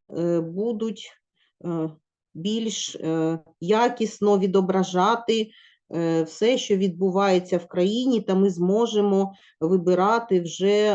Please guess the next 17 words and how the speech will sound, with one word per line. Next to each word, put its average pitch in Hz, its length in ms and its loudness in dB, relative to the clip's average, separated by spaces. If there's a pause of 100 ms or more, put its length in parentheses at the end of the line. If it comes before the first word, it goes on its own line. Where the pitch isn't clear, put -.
(100)
е, 156 380 -2 (400)
визволивши 220 800 0
наші, 190 580 2
е, 180 200 -2 (640)
території, 196 760 0
які 185 500 -2 (320)
зараз 185 440 -2
знаходяться 180 600 -2
в 170 60 -4
окупації. 135 1400 -6 (340)
Е, 151 240 -4
бо 170 440 0
наразі, 214 680 0 (200)
е, 165 180 -2
не 202 300 4
бачу, 208 600 0
щоб, 190 440 -2